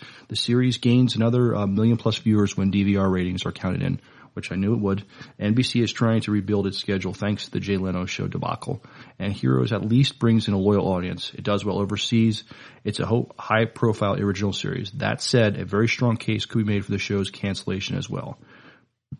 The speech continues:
Excuse me, uh, James Hibbard's, uh, live feed commented, "This season, Heroes continue its decline and is now level around, uh, two oh adults,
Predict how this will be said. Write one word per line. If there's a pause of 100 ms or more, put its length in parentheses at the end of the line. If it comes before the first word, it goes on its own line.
(140)
Excuse
me,
uh,
James
Hibbard's,
uh,
live
feed
commented, (760)
"This
season,
Heroes
continue
its
decline
and
is
now
level
around,
uh, (580)
two
oh
adults,